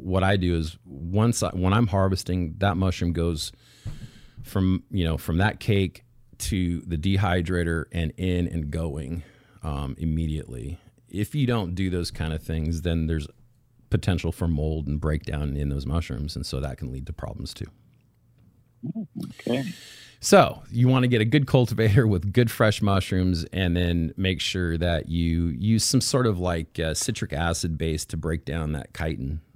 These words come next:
Speaker 1: or chitin, I should say. I'm not sure way, the way it's pronounced, but,
Speaker 2: I
Speaker 1: um,
Speaker 2: think it's chitin.
Speaker 1: Chitin, yeah. 'Cause it's got a ton of it in there, and, and you can see it. Like, I, I can show you a fresh mushroom, man, and it's just, it's just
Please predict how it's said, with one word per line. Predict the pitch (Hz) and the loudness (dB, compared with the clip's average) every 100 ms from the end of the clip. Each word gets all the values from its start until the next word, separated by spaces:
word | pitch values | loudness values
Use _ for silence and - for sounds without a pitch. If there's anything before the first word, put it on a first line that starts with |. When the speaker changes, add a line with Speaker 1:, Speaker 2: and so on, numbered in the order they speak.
| - | -10
Speaker 1:
or | 73 76 | -6 -4
chitin, | - 95 67 | 0 0 0
I | 73 | -4
should | - 69 | -6 -6
say. | 71 | -4
I'm | 76 104 | 0 2
not | 117 | 0
sure | - 90 | -2 -4
way, | 76 67 - - | -4 -6 -10 -10
the | 80 | -6
way | 78 | -4
it's | 67 | -6
pronounced, | - - 67 69 - | -6 -6 -6 -8 -10
but, | 57 57 | -8 -2
Speaker 2:
I | - | 2
Speaker 1:
um, | |
Speaker 2:
think | - - | 6 6
it's | - _ | 4 _
chitin. | - - - 73 - | 0 2 2 0 -2
Speaker 1:
Chitin, | - 90 71 | -4 -4 -2
yeah. | 78 85 73 - - - - - - - - | 0 0 -2 -10 -18 -16 -18 -18 -20 -20 2
'Cause | 143 | 4
it's | 117 | 6
got | 143 | 4
a | 110 | 4
ton | - - 131 123 | 0 2 4 6
of | 85 | 4
it | |
in | 80 69 | 0 -4
there, | 62 73 90 | -6 -6 0
and, | 107 107 | 4 4
and | 107 110 | 6 6
you | 127 | 8
can | 110 | 4
see | - - 104 | 2 2 2
it. | 92 | 2
Like, | 82 | 2
I, | 98 92 - | 0 0 0
I | 101 | 0
can | 110 | 2
show | 95 110 | 2 4
you | 90 | 4
a | |
fresh | 82 90 82 | 2 0 0
mushroom, | 90 82 - 80 73 | 2 2 2 0 0
man, | 76 76 | 0 0
and | 76 | 0
it's | 78 - | -2 -4
just, | - 82 - - - - | -4 -4 -6 -8 -10 -10
it's | - 80 - | -8 -6 -6
just | - - - | -10 -10 -12